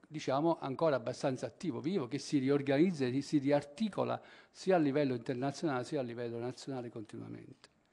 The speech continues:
Ora è evidente che se noi ci troviamo di fronte a questo fallimento degli obiettivi e a, a danni ingenti determinati da questa politica, bisogna cambiare. Anzi, noi diciamo dobbiamo attivare un cambio radicale di rot-, di rotta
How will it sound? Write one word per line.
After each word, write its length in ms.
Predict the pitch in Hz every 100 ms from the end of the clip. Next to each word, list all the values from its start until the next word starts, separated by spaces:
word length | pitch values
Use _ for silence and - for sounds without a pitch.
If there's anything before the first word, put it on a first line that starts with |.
| _ _ _ _ _ - _ _
Ora 140 | 208 160
è 20 |
evidente 480 | 151 202 180 135 123
che 120 | 127
se 460 | - 220 220 - -
noi 180 | 147 165
ci 80 |
troviamo 240 | 143 139 135
di 100 | 123
fronte 240 | 156 156
a 40 | 123
questo 320 | 185 - 139
fallimento 1040 | 139 127 120 117 104 107 107 143 143 - _ _ -
degli 220 | 117 120
obiettivi 840 | 113 120 - 247 226 165 135 - -
e 140 | 170
a, 180 | 131 -
a 220 | 131 123
danni 600 | 120 175 190 180 147 143 - - _ _ _
ingenti 580 | 131 135 147 196 135 117
determinati 460 | 120 117 123 123
da 100 | 117
questa 300 | 110 113 -
politica, 340 | 185 208 165 143
bisogna 340 | 127 151 135
cambiare. 560 | 123 127 151 107 113 - _ _ _ _ _ - _
Anzi, 320 | - 139 123
noi 100 | 175
diciamo 380 | 175 180 165 175
dobbiamo 320 | 135 127 156
attivare 340 | 131 - 151 127
un 80 | 127
cambio 340 | 170 170 147
radicale 440 | 127 120 143 160 131
di 100 | 131
rot-, 380 | 123 - -
di 80 | -
rotta 500 | 135 131 - - 113